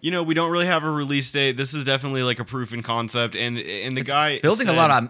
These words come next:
Speaker 2: uh, social media hype.
Speaker 1: Yes, it's a, it's a viral, it's a viral darling. There's gonna be very many TikToks of this that are made when
Speaker 2: Coming
Speaker 1: this
Speaker 2: off
Speaker 1: game
Speaker 2: of
Speaker 1: comes
Speaker 2: the
Speaker 1: out.
Speaker 2: strength of, uh, Stray, it doesn't surprise me that s-, s-, games like this will, will find a life.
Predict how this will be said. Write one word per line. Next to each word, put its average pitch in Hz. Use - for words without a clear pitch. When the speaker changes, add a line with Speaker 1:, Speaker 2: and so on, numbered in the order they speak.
Speaker 2:
uh, 120
social 147
media 131
hype. 98
Speaker 1:
Yes, 117
it's 120
a, 135
it's 123
a 151
viral, 117
it's 120
a 135
viral 113
darling. 98
There's 107
gonna 123
be 110
very 107
many 101
TikToks 92
of 87
this 87
that 92
are 90
made 87
when 92
Speaker 2:
Coming 190
Speaker 1:
this 185
Speaker 2:
off 185
Speaker 1:
game 196
Speaker 2:
of 175
Speaker 1:
comes 101
Speaker 2:
the 139
Speaker 1:
out. 92
Speaker 2:
strength 147
of, 113
uh, 98
Stray, 107
it 101
doesn't 147
surprise 117
me 107
that 98
s-, -
s-, -
games 139
like 101
this 110
will, 104
will 107
find 113
a 101
life. 90